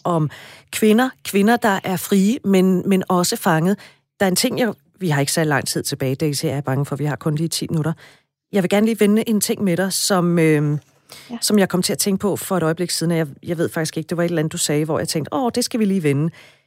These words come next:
Speaker 1: Det er, øhm, <laughs> det er mænds sprog om kvinder.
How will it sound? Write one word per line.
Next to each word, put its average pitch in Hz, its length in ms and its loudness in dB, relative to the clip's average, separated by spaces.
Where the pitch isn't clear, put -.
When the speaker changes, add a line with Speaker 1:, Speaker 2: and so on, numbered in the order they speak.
Speaker 1:
Det 233 220 2
er, 190 300 2
øhm, 190 360 4
<laughs> - 40 0
det 226 200 -2
er 208 120 2
mænds 208 580 2
sprog 262 540 0
om 214 160 0
kvinder. 123 320 -2